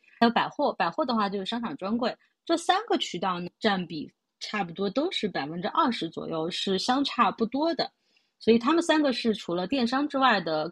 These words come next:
其他的三个主要的渠道。从现在市场上的主要玩家来看呢，也出现了国内的一些大的集团，比如说是珀莱雅、泰坦尼，就是那个薇诺娜这个品牌的母公司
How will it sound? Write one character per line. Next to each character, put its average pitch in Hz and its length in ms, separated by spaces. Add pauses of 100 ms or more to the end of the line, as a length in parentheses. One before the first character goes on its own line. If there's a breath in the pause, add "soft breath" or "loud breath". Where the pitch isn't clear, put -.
(140)
其 - 140
他 214 240
的 202 180
三 175 220
个 170 80
主 160 100
要 160 120
的 170 80
渠 - 200
道。 147 220 (220 soft breath)
从 233 160
现 339 180
在 311 140
市 302 160
场 214 160
上 233 200
的 208 220
主 185 140
要 190 120
玩 180 220
家 302 180
来 180 160
看 196 260
呢， 180 220
也 170 180
出 220 140
现 214 240
了 170 140
国 147 320
内 269 180
的 175 200
一 165 100
些 147 380
大 185 200
的 147 120
集 - 180
团， 143 260 (360 soft breath)
比 151 100
如 165 140
说 180 240
是 175 300
珀 190 120
莱 233 140
雅、 160 440 (220)
泰 214 80
坦 214 180
尼， 180 120
就 190 180
是 170 320
那 165 220
个 156 260
薇 202 120
诺 254 100
娜 277 180 (180)
这 - 120
个 147 60
品 - 200
牌 - 280
的 160 320 (360 loud breath)
母 151 180
公 170 160
司 226 380